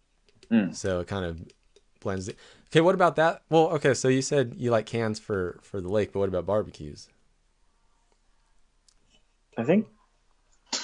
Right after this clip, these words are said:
Speaker 1: I think I'd say bottles, right? That seems more,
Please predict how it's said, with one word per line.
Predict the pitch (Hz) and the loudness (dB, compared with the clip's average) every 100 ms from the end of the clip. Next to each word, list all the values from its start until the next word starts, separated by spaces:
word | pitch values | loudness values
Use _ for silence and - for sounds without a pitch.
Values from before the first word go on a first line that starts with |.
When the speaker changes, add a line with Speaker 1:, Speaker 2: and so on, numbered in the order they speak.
| - | -8
Speaker 1:
I | 113 | 0
think | 165 190 | 4 10
I'd | 170 113 | 12 12
say | 123 | 8
bottles, | 104 90 98 107 139 147 - - - - - | 8 6 8 10 8 4 -8 -18 -20 -18 2
right? | 127 262 277 _ _ _ _ _ - | 4 4 2 _ _ _ _ _ -2
That | 143 | 2
seems | 185 143 113 | 4 4 6
more, | 110 107 98 | 8 8 4